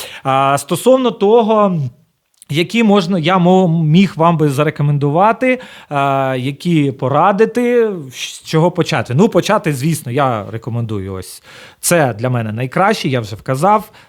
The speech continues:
найкращий кросівок, ціна, якість, е, технології,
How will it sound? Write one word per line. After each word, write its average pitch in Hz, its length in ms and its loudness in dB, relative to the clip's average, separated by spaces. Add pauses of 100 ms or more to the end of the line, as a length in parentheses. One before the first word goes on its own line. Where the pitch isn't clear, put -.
найкращий 160 520 -2
кросівок, 220 840 -6 (260)
ціна, 180 460 2
якість, 185 720 -2 (420)
е, 131 440 2 (1080)
технології, 160 880 0